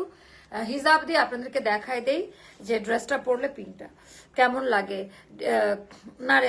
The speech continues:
আপা, মুম্বাইও তো ডেলিভারি হয় না, আম, শুধুমাত্র বাংলাদেশ আর দেশের বাইরে, মানে ইন্ডিয়া ছাড়া মোটামুটি সব দেশে আমাদের শিপমেন্ট যায় এখন। আচ্ছা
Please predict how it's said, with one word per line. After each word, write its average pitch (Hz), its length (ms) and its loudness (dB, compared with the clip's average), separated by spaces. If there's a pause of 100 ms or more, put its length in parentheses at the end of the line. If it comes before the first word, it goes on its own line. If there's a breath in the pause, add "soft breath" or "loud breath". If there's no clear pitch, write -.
আপা, 349 160 0
মুম্বাইও 269 500 2
তো 277 100 -4
ডেলিভারি 220 460 -4
হয় 196 340 -8
না, 254 80 -4 (540 loud breath)
আম, 202 260 -6 (100)
শুধুমাত্র 294 460 -2
বাংলাদেশ 233 600 0
আর 240 120 0 (100)
দেশের 262 240 -2
বাইরে, 214 360 0 (640 loud breath)
মানে 220 120 -8 (100)
ইন্ডিয়া 320 240 2
ছাড়া 339 220 -2
মোটামুটি 294 460 -4
সব 240 280 -4
দেশে 262 320 -2
আমাদের 208 380 -4 (420 loud breath)
শিপমেন্ট 233 460 -8
যায় 180 340 0 (100)
এখন। - 220 -10 (480 loud breath)
আচ্ছা 208 160 2